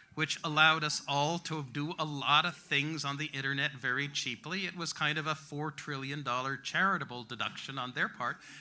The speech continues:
that enriched all of us, or enriched those of us who could afford broadband internet. Um, that even that the, that the fact that the investments in the bubble aren't profitable for the investors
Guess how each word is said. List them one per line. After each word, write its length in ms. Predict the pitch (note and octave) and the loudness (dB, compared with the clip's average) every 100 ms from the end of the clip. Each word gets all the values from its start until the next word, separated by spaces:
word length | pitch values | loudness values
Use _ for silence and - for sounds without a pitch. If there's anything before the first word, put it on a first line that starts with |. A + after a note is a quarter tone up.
| - | -2
that 220 | D#3+ D3+ | 2 4
enriched 640 | E3 D#3+ D3+ E3 - - - - B3+ - | 4 4 4 6 4 0 -4 -10 -8 6
all 200 | F#3 G3+ | 8 10
of 100 | D3 | 8
us, 220 | D3+ - | 8 6
or 80 | D3+ | 4
enriched 340 | D#3 D3+ - | 4 0 0
those 240 | D3+ D#3 | 2 2
of 60 | B2 | 0
us 180 | C#3 - | -4 -4
who 60 | |
could 160 | D#3 C#3+ | -6 -8
afford 360 | C3 C#3+ B2 A#2+ | -8 -8 -8 -2
broadband 640 | A#2 A2+ A#2 A#2+ A2+ C#3 | -2 0 -2 -6 -6 -4
internet. 420 | G3+ G3 A#2+ A2+ - _ - | -4 -4 -6 -12 -18 _ -10
Um, 180 | C#3+ C#3+ - - - | -8 -8 -12 -12 2
that 120 | G3+ G3 | 2 6
even 260 | A#3 C4+ G#3 | 4 4 0
that 140 | G3+ | 2
the, 160 | G3+ - - - _ _ | 0 0 -14 -20 _ _
that 120 | - - | -4 0
the 80 | |
fact 260 | G3+ A#3+ A#3 | 6 6 6
that 80 | G3+ | 2
the 140 | G#3 | 2
investments 800 | F3+ D#3 F#3+ A#3+ - A3+ G#3 G#3+ | 2 4 8 8 6 4 2 0
in 200 | G#3+ F#3 | 2 0
the 80 | E3 | 0
bubble 480 | D3+ F#3 F#3 F3+ F3 - | 4 4 4 0 0 0
aren't 300 | E3 F3 - | 2 2 -2
profitable 680 | - F3+ F#3+ F#3+ D#3 D#3 | 2 4 4 2 -2 -2
for 140 | D3 D3+ | -4 -4
the 120 | D3 | -4
investors 760 | D3 D3+ F3 - B2+ B2+ - | -2 0 0 0 -4 -6 -8